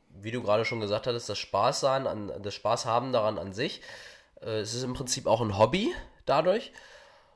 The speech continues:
Und was ja auch ganz wichtig ist, ist der Sport. Also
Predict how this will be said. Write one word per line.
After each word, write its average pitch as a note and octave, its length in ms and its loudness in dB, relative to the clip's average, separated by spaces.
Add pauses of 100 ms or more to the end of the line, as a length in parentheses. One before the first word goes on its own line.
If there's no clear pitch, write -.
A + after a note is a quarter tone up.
Und F3+ 380 -4
was B2+ 220 0
ja B2 240 0
auch C3+ 180 4
ganz D3 220 2
wichtig D#3 260 -12
ist, C3+ 140 -8
ist B2+ 160 -6
der A#2+ 80 2
Sport. - 560 2 (520)
Also C3 460 -2